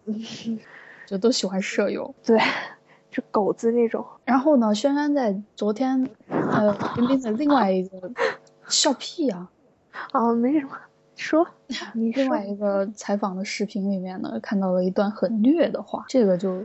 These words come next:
Speaker 2: 咱们把话筒交给你。
Speaker 1: 我这个作为一名资深的冰训党党员呢，他，唉，不能说资深，我，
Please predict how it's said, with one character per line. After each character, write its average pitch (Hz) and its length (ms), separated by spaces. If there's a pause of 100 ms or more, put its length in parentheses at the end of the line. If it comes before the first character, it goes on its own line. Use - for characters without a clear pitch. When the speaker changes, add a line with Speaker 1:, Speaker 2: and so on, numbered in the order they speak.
Speaker 2:
咱 190 140
们 190 100
把 190 140
话 185 240
筒 - 160 (180)
交 185 120
给 180 160
你。 180 260 (1120)
Speaker 1:
我 233 160 (360)
这 240 200
个 233 120
作 262 220
为 240 120
一 247 80
名 240 260
资 254 280
深 254 200
的 240 80
冰 240 220
训 240 160
党 214 180
党 208 260
员 196 280
呢， 208 180 (160)
他， 208 760 (840)
唉， - 280
不 254 80
能 254 140
说 269 120
资 262 280
深， 247 340
我， 220 100